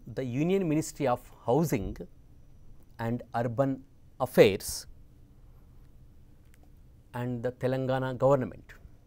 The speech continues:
The theme of this Urban Mobility India Conference is intelligent, inclusive and sustainable mobility. I will repeat the theme of this Urban Mobility India Conference, intelligent, inclusive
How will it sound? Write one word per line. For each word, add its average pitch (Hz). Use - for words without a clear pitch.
The 139
theme 220
of 180
this 175
Urban 127
Mobility 131
India 120
Conference 117
is 113
intelligent, 165
inclusive 165
and 117
sustainable 131
mobility. 131
I 117
will 113
repeat 151
the 165
theme 151
of 151
this -
Urban 131
Mobility 143
India 143
Conference, 143
intelligent, 156
inclusive 165